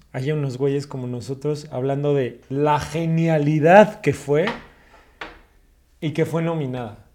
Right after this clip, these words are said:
¿sabes? Porque obviamente tiene que ver el contexto, te dejas llevar por un chingo de cosas y probablemente si nosotros estuviéramos haciendo este podcast en mil novecientos ochenta, no sabemos si estaríamos diciendo que El Resplandor fue una mierda o no, güey.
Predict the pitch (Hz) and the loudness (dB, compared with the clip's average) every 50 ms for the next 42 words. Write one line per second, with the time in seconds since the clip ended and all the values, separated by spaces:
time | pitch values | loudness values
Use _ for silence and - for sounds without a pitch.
0 | _ _ _ - - 131 139 170 165 - - 170 156 180 196 214 233 226 226 220 | _ _ _ -6 -4 -2 -2 -2 -2 -4 -6 -4 0 2 2 4 4 4 2 2
1 | 208 220 220 208 190 196 196 196 156 143 143 147 147 143 135 127 127 117 - 139 | 0 0 -2 -2 -2 -2 0 0 2 2 4 2 2 0 -4 -6 -4 -4 -4 -4
2 | 131 - - 135 127 - - 131 131 - 156 147 131 120 120 127 123 139 135 131 | -4 -6 -8 -12 -10 -8 -8 -8 -6 -6 -6 -4 -2 -2 -2 -2 -4 -4 -4 -4
3 | 131 123 - 143 139 131 120 113 113 - 120 104 131 135 127 - 143 135 113 123 | -6 -6 -8 -8 -6 -6 -6 -6 -6 -8 -8 -6 -6 -8 -8 -10 -12 -12 -6 -2
4 | 139 139 143 151 160 165 160 147 143 160 - - 143 123 117 113 113 127 120 - | 0 0 2 0 0 -2 -2 -2 -2 -4 -4 -6 -6 -8 -8 -8 -10 -10 -8 -8
5 | 139 135 117 104 - 120 123 123 127 127 127 117 110 117 107 - 127 123 120 120 | -8 -8 -8 -10 -10 -8 -8 -8 -8 -8 -10 -10 -10 -12 -12 -10 -10 -8 -8 -6
6 | 117 113 113 - - 104 - 117 120 117 117 - 127 120 110 - - - - _ | -8 -8 -10 -12 -14 -12 -8 -8 -8 -8 -6 -6 -6 -6 -6 -8 -12 -20 -20 _
7 | - - - - - _ - 135 139 139 147 156 165 170 175 170 175 165 143 127 | -20 -20 -20 -20 -20 _ -10 -6 -4 -2 0 0 0 0 0 0 2 0 0 -2
8 | 110 101 139 139 139 135 - 147 143 143 123 113 - - 156 147 147 147 143 143 | -2 -4 -6 -6 -6 -4 -4 -4 -4 -4 -8 -6 -4 -4 -2 -2 -2 -2 -2 -2
9 | 135 139 165 - - - - _ _ _ _ _ _ _ _ _ _ _ _ _ | -4 -4 -6 -10 -20 -20 -20 _ _ _ _ _ _ _ _ _ _ _ _ _
10 | _ _ _ _ - 131 143 156 165 190 208 208 208 202 190 160 147 143 143 143 | _ _ _ _ -2 0 2 4 6 6 6 4 4 4 2 2 2 0 -2 -2
11 | 151 165 180 180 - - - - _ - - - 147 143 - - 143 131 135 143 | -4 -4 -6 -8 -12 -16 -20 -20 _ -16 -10 -6 -4 -4 -4 -2 -4 -4 -4 -2
12 | 147 151 156 143 135 131 - - - 143 143 139 139 135 139 156 185 175 - - | -2 -2 -4 -4 -4 -6 -6 -6 -6 -4 -4 -4 -2 -2 -2 -4 -4 -6 -4 -4
13 | 139 123 120 113 117 120 117 - 135 127 123 127 127 131 127 - - 131 131 131 | -2 -2 -2 -4 -4 -6 -6 -6 -6 -6 -4 -4 -6 -6 -8 -8 -8 -8 -6 -6
14 | 127 123 120 120 123 127 127 120 107 101 107 120 143 156 147 120 - 110 | -8 -8 -8 -8 -8 -8 -8 -8 -10 -10 -12 -14 -14 -14 -14 -14 -16 -18